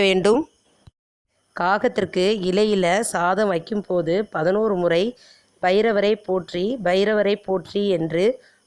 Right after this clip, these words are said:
ஒவ்வொரு முறையும் போற்றி சொல்லி உணவை பதினோரு முறை எடுத்து வையுங்கள்.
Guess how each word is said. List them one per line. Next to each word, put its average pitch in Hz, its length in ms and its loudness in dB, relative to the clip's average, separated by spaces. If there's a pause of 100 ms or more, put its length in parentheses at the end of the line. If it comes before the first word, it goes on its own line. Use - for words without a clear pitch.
ஒவ்வொரு 202 460 0
முறையும் 196 480 0
போற்றி 208 320 -2 (120)
சொல்லி 175 280 0 (220)
உணவை 190 280 0 (180)
பதினோரு 202 440 0
முறை 180 160 0 (140)
எடுத்து 180 280 -4
வையுங்கள். 170 420 0